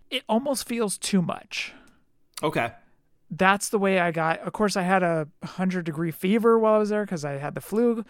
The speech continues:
Speaker 1: How my, I don't know how I've survived to forty-two, dude. I've talked about flus and throwing up on this.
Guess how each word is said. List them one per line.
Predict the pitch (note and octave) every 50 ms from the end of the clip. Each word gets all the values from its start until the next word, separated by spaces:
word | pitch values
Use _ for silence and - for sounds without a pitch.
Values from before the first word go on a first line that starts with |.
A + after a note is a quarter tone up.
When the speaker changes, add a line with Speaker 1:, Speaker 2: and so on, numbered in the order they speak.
| - - - - _ _
Speaker 1:
How | - - - G3 C#4 F4 -
my, | E3 G3+ D4 - - _ _ -
I | A3+
don't | E4+ E4+ B3+
know | A3 F#3+
how | F3+ F3
I've | D#3+ D#3+ D3+
survived | - - D3+ C3+ C#3 D3 E3 G#3 A3+ F#3+ -
to | - D#3+ C#3+ C3+
forty-two, | - - - G3 E3 D#3 D#3 C#3+ - - E3 D#3 D#3
dude. | E3 G3
I've | G3+ A3 G#3+
talked | - B3+ A3+ -
about | A3+ F#3 E3 -
flus | - - - F#3+ G3 A3 A3+ G#3+ F#3+ F#3
and | E3+ C#3
throwing | - - E3+ F#3+ F#3+ F3+ E3 D#3
up | D#3+ G3 A3+ A#3+
on | A#3+ A3+
this. | A#3+ A#3+ -